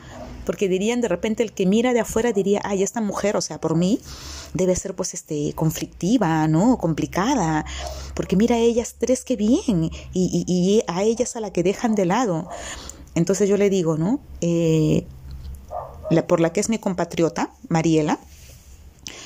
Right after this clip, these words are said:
yo le digo, "Mariela va a seguir siendo muy amiga de las otras dos mientras no las incomode".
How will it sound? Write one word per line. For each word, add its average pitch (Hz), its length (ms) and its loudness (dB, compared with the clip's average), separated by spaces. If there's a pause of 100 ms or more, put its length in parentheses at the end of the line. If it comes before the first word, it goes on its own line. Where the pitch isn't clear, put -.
(600)
yo 190 120 4
le 180 100 4
digo, 180 280 2
"Mariela 269 460 2 (800)
va 233 80 0
a - 20 -6
seguir 233 300 -2
siendo 233 280 -6
muy 220 200 4
amiga 214 340 6
de 202 100 4
las 165 220 0
otras 180 320 -4
dos 180 360 -2 (600)
mientras 170 600 2
no 180 400 4 (920)
las 165 280 -2
incomode". 151 560 0